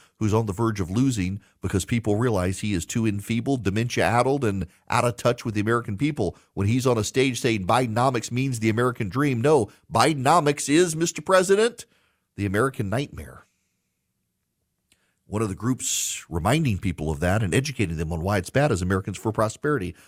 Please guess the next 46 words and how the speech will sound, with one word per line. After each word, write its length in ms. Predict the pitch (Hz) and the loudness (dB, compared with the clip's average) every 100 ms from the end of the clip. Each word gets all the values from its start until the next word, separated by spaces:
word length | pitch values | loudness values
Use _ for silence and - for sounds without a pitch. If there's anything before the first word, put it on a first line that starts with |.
| _ | _
Around 400 | 95 92 107 143 | 0 2 4 2
the 80 | 139 | 0
nation, 340 | 131 127 - 143 | 0 2 0 0
Americans 380 | 107 110 - | 2 2 -2
for 120 | - 113 | -4 0
Prosperity 480 | 110 104 117 113 | 0 0 0 0
is 140 | 92 - | -2 -2
educating 460 | 127 123 - 85 85 | -2 0 -2 -2 -2
people 240 | 98 113 | -4 -2
on 100 | 101 | 0
why 160 | 101 95 | 0 0
Bidenomics 680 | 101 107 110 107 104 87 | 2 2 2 0 0 -4
is 100 | 95 | -6
bad 400 | 85 117 147 147 - - _ | 0 2 2 2 -4 -16 _
and 100 | 127 | 4
also 400 | 160 226 - 165 | 6 6 6 6
how 360 | 131 - 139 156 | 6 4 4 4
to 220 | - 165 | 2 0
change 520 | 143 - 147 151 143 | 0 2 4 4 0
course 360 | - 147 113 - | 2 4 4 2
and 220 | - 101 | -2 -2
fix 420 | 90 - 165 - 90 | -4 -4 -4 -2 -6
it. 100 | 76 - - - | -6 -14 -20 2
You 180 | 156 196 | 4 6
can 220 | 208 175 | 4 4
be 80 | 185 | 2
a 60 | |
part 300 | - - 170 | 4 4 6
of 100 | 143 | 6
this. 200 | 107 92 | 4 2
Americans 460 | 113 131 143 151 135 | 2 4 4 2 0
for 180 | 143 127 | 0 2
Prosperity 540 | 139 123 - 139 123 | 2 2 2 0 2
wants 420 | 104 117 143 - | 2 2 2 -2
you 140 | 120 107 | 0 2
on 100 | 101 | 2
their 180 | 101 | 0
team. 300 | 92 - 120 | -2 -2 -2
They've 180 | 98 98 | 0 0
got 160 | 113 98 | 0 -2
four 380 | - 139 151 170 | 0 2 4 4
million 380 | 147 147 139 | 4 4 4
activists 500 | 120 107 - 104 101 | 2 0 0 -2 -2
around 240 | 101 98 101 | 0 0 0
the 60 | |
country. 420 | 95 95 82 78 | -2 -4 -4 -10